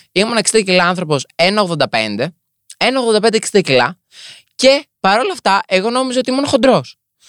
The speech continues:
Οπότε έβγαζα τη φωτογραφία. Μετά έκανα και Photoshop στη φωτογραφία. Με έκανα πιο αδύνατο, δεν έφτιαχνα μόνο το φως και την περίοδο. Και μετά την ανέβαζα και την κοιτούσα, ας πούμε, επί ώρες και ήμουν σε φάση, "Πω, μαλάκα.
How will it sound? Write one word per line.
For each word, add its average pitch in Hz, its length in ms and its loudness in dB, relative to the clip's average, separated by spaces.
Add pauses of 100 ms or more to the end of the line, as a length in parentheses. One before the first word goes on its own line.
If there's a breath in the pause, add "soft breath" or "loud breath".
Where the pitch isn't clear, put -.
(140 loud breath)
Οπότε 170 480 0 (120)
έβγαζα 147 380 -2
τη 269 60 -12
φωτογραφία. 160 560 -2 (200)
Μετά 156 220 2
έκανα 214 280 0
και 208 360 -2
Photoshop 226 440 0
στη 143 120 -6
φωτογραφία. 117 680 -2 (300)
Με 143 100 0
έκανα 196 240 0
πιο - 340 -2
αδύνατο, 170 580 0
δεν 110 140 -2
έφτιαχνα 123 400 -4
μόνο 107 220 0
το 92 100 -6
φως 101 320 -2
και 95 140 -10
την 87 100 -10
περίοδο. 71 340 -8 (800 loud breath)
Και 214 360 2
μετά 147 640 -2
την 165 160 -8
ανέβαζα 131 480 -2
και 165 100 -8
την 180 120 -10
κοιτούσα, 165 260 -2
ας 214 100 -6
πούμε, 208 140 -4
επί 165 240 2
ώρες 117 300 2
και - 80 -16
ήμουν 202 140 -8
σε 220 100 -14
φάση, 220 320 -8 (540)
"Πω, 90 220 -8
μαλάκα. 76 600 -12